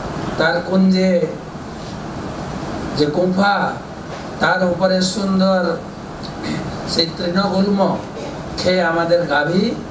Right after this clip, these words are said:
বৃদ্ধি হবে এবং তার কুণ্ডে কুণ্ডে সুমিষ্ট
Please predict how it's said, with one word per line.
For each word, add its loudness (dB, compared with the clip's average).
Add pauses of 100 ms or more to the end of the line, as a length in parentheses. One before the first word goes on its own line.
(480)
বৃদ্ধি 2
হবে -2 (640)
এবং 2
তার 2 (120)
কুণ্ডে 4
কুণ্ডে 2
সুমিষ্ট -2